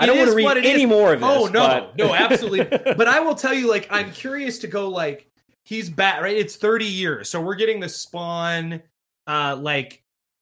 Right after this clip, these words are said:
Speaker 2: he just has a new, he's got new Spawn out right now, right?
Speaker 1: He's got that,
Speaker 2: Um,
Speaker 1: what, uh, sh-, I sent you, what was it, a Gunslinger
Speaker 2: West
Speaker 1: Spawn?
Speaker 2: Gunslinger Spawn is out.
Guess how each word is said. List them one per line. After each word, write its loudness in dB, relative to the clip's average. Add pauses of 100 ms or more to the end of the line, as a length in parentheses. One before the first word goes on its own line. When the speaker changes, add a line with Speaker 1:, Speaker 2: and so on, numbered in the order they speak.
(140)
Speaker 2:
he -12
just -6
has -4
a -6
new, -8
he's -14
got -6
new -8
Spawn -4
out -6
right -8
now, -6 (100)
right? 0
Speaker 1:
He's -8
got 0
that, 0
Speaker 2:
Um, -6
Speaker 1:
what, 0
uh, -2
sh-, -6
I -4
sent -6
you, -6
what 2
was -2
it, -2
a -4
Gunslinger -2
Speaker 2:
West -4
Speaker 1:
Spawn? -2
Speaker 2:
Gunslinger -2
Spawn -4
is -8
out. -6